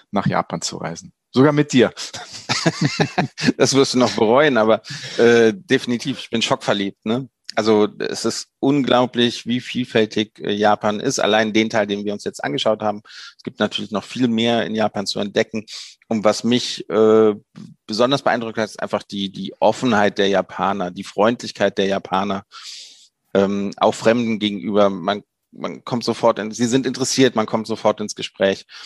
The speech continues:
Speaker 2: Das ist wirklich sehr, sehr beeindruckend und macht es auch sehr, sehr leicht, durch dieses Land zu, zu reisen. Man fühlt sich sehr willkommen.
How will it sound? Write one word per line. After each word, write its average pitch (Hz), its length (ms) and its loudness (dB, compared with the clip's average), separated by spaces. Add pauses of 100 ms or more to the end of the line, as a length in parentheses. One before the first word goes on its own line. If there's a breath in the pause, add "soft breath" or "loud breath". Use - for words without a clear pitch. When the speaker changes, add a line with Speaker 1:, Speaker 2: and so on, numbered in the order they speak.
(260 loud breath)
Speaker 2:
Das - 220 -4
ist - 180 -8
wirklich - 320 -10
sehr, 95 220 0
sehr 95 220 0 (340)
beeindruckend 110 640 -2
und 95 100 -2
macht 104 220 -2
es 127 100 2
auch 123 140 4
sehr, 139 240 4
sehr 143 160 4
leicht, 139 400 0
durch 131 120 -4
dieses 120 300 -6
Land 113 300 2
zu, 120 380 -4
zu - 160 -4
reisen. 131 360 0
Man 98 160 -4
fühlt 143 180 2
sich 139 120 -2
sehr 135 200 2
willkommen. 123 440 0